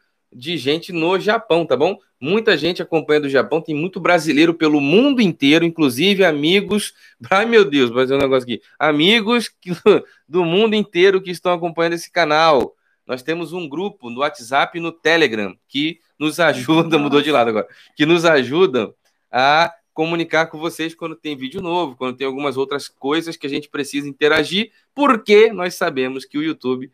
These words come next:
Speaker 1: às vezes, não entrega, de fato, o conteúdo novo, tá? E aí você vai perder um pouquinho do conteúdo se não estiver com o sininho ativado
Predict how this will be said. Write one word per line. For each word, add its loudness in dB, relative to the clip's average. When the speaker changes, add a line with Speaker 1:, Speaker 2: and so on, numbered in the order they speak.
Speaker 1:
às -2
vezes, 0
não 2
entrega, 0
de -2
fato, -2
o -6
conteúdo -4
novo, -4
tá? -4
E 2
aí 2
você -4
vai 0
perder 0
um -8
pouquinho -4
do -8
conteúdo 0
se -12
não -2
estiver -2
com -10
o -10
sininho -4
ativado -2